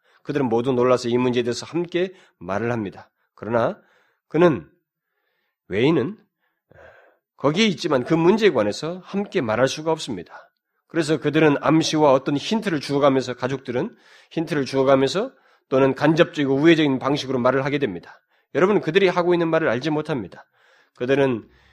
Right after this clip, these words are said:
여러분이 외인이기 때문에 그렇게 행동을 하는 것입니다. 그들은 여러분을 좋아합니다. 그러나 그들은 여러분을 모독하는 것이 아니고 다만 여러분이 이해하지 못할 따름입니다.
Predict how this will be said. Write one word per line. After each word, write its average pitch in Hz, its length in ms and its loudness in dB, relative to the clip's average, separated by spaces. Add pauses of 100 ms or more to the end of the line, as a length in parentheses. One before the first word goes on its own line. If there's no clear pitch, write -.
(160)
여러분이 160 340 4
외인이기 151 520 4
때문에 113 520 -2
그렇게 170 300 -2
행동을 170 380 2
하는 160 140 0
것입니다. 92 540 -8 (100)
그들은 147 300 0
여러분을 135 380 2
좋아합니다. 120 580 -4 (520)
그러나 127 200 2
그들은 143 420 0 (440)
여러분을 165 320 6
모독하는 165 480 2
것이 127 160 -2
아니고 110 220 -4
다만 131 300 0
여러분이 143 320 0
이해하지 170 420 0
못할 127 320 -4
따름입니다. 139 560 -4